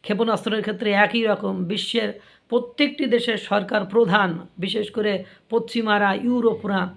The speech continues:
তারা ভারত বলতে এখন পাগল। ভারতের সাথে বাণিজ্য করা, ভারতের সাথে সম্পর্ক করা, ভারতের সাথে রিলেশন করা, তাদের এখন মানে ও মানে আগ্রহের মানে কোনো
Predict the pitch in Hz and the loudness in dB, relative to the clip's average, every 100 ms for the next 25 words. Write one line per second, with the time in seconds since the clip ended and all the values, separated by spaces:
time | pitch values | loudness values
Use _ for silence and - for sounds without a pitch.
0 | - - 214 202 156 185 208 185 202 196 | -16 -2 4 4 4 2 0 0 -2 0
1 | 196 190 190 165 185 180 190 165 143 170 | -2 -2 -4 0 2 2 2 0 -2 -2
2 | 196 190 - 202 202 185 190 185 214 233 | -2 -4 -4 -2 0 0 0 -2 -2 4
3 | 240 233 - - - - - 196 214 220 | 4 4 -2 -18 -18 -8 -2 -2 0 -2
4 | 214 208 196 196 196 240 233 247 240 226 | -2 -2 -2 0 4 4 4 2 2 0
5 | 220 - - 151 190 202 226 220 214 190 | -2 -12 -14 -2 0 0 0 -2 -2 2
6 | 226 240 240 240 240 220 208 208 202 208 | 4 4 4 0 0 0 0 -2 0 -2
7 | 202 214 208 202 - - 202 208 190 - | -2 -4 -6 -10 -18 -8 -4 -2 -4 -8
8 | - - 254 226 226 196 220 214 247 262 | -14 -4 0 0 2 2 2 2 6 8
9 | 254 208 - - 202 202 196 208 208 | 8 6 -8 -6 -4 -4 -2 -2 -4